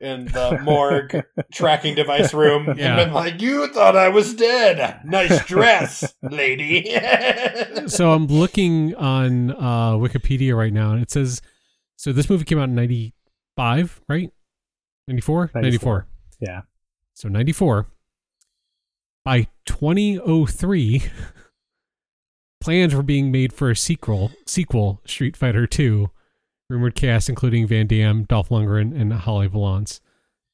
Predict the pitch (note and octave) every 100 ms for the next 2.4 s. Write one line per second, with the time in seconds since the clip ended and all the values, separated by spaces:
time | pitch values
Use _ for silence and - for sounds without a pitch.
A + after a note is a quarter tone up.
0 | - G2 G2 G#2+ G#2 F2 _ - C#3 C#3+
1 | C#3 B2 - - - - - D#3 D3+ C#3+
2 | - B2 - -